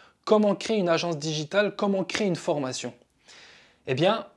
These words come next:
si, euh, la personne qui va tomber sur votre chaîne YouTube va taper sur Google « Comment créer une agence digitale », si vous êtes bien positionné sur Google, votre titre et votre vidéo va s'afficher sur Google.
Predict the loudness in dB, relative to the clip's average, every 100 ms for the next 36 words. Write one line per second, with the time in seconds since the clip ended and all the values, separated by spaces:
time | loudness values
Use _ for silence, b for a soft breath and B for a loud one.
0 | -12 -6 -4 0 0 -2 -4 -4 -2 -2
1 | -4 -4 -6 -6 -4 -4 -4 -4 -4 -6
2 | -6 -4 -4 -4 -4 -4 -4 -4 -4 -6
3 | -6 -6 -6 -2 -4 -4 -4 -4 -4 -6
4 | -4 -2 0 0 -2 -6 -18 -2 0 2
5 | -2 -4 -2 -2 -2 -4 -4 -6 -10 -10
6 | -10 -10 -10 -10 -6 -4 -2 -2 -2 -2
7 | -2 -2 -4 -4 -4 -6 -6 -4 -2 0
8 | -2 -4 b b b b b -4 -4 -2
9 | -6 -2 -4 -4 -4 -2 0 0 0 0
10 | 0 2 2 0 -4 -8 -8 -6 -6 -6
11 | -4 -4 -4 -4 -4 -6 -4 -2 -2